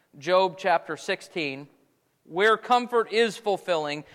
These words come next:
Verse number five, Job sixteen, verse five. Job says, "But I would, I would strengthen you with my mouth,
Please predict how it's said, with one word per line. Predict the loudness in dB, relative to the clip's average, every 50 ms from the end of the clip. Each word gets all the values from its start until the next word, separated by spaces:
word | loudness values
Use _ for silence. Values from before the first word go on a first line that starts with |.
| -20 -20 -20 _ -2
Verse | 4 6 6 6 6 4
number | 2 4 4 2
five, | 4 6 6 8 8 8 8 6 4 0
Job | 2 2 2 2 2 0
sixteen, | 0 0 0 0 0 -4 -4 -4 -2 -2 -2 -2
verse | 0 2 2 2 0 -2
five. | 2 4 6 6 8 6 4 2 0 -6 -14 -20 _ _ _ _ _ _ _ _ _ _ _ _ _ _ _ _ _ _ _ _ _ _ _ _ _ -16
Job | 0 2 4 4 4 4 2
says, | 2 4 4 4 4 2
"But | 0 0 2 4
I | 6 8 8 8 8
would, | 6 4 2 2 2 4 2 0 0 -2 -6 -8 -14 _ _ _ _ _ _ _ _ _
I | 4 6 8 8 8 6
would | 4 2 0 -2 -2
strengthen | -6 -12 -14 -6 0 2 2 2 2 0 -6 -8 -6
you | -6 -6 -6 -6 -6 -8 -10 -12 -12
with | -4 -2 -2 -2 -2 -2
my | -4 -4 -4 -4 -4
mouth, | -6 -8 -8 -6 -6 -6 -8 -10